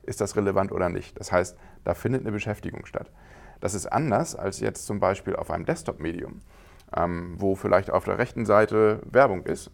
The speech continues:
und auf der linken Seite ist der Content, wo man seine Nachrichten liest. Ähm, und die ri-, liest man im Zweifel sehr, sehr lange. Das heißt, das Werbeformat auf der rechten Seite ist sehr lange auf dem Screen.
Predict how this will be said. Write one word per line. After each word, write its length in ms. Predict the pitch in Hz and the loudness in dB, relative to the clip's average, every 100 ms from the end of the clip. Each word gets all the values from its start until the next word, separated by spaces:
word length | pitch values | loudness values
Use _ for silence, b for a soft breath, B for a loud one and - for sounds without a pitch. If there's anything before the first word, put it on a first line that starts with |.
| - | -8
und 120 | 104 | -4
auf 120 | - | 0
der 100 | 101 | 0
linken 220 | 120 - | 0 0
Seite 200 | 110 107 | 0 2
ist 140 | - - | 0 -2
der 80 | |
Content, 420 | 113 104 85 - - | 0 0 0 -6 -2
wo 60 | |
man 160 | 101 98 | 0 0
seine 160 | 98 | 0
Nachrichten 380 | 101 104 104 - | 2 0 0 -6
liest. 280 | 73 - - B B B B | -12 -14 -18 B B B B
Ähm, 200 | 82 90 | -2 0
und 100 | 90 | -4
die 80 | 98 | -4
ri-, 160 | 120 - | -6 -4
liest 200 | 110 135 | -6 -4
man 120 | 120 | -4
im 100 | 107 | -4
Zweifel 300 | 101 107 104 | 2 2 2
sehr, 160 | 104 101 | 2 4
sehr 100 | 98 | 4
lange. 280 | 113 113 135 | 2 0 -2
Das 140 | 98 | 0
heißt, 220 | 104 104 | -2 -2
das 220 | 101 - | -6 -4
Werbeformat 1200 | - 101 135 101 - - - - - - 98 90 76 | 0 4 4 2 0 -14 -20 -20 -2 0 6 6 6
auf 140 | 107 | 2
der 100 | 98 | 0
rechten 260 | 95 - 85 | -2 -6 4
Seite 380 | 101 143 117 B B B | 6 6 0 B B B
ist 120 | - - | -12 0
sehr 160 | 143 | 0
lange 240 | 160 165 - | 2 0 0
auf 100 | - | -2
dem 80 | |
Screen. 360 | 104 143 - - | -6 -4 -6 -6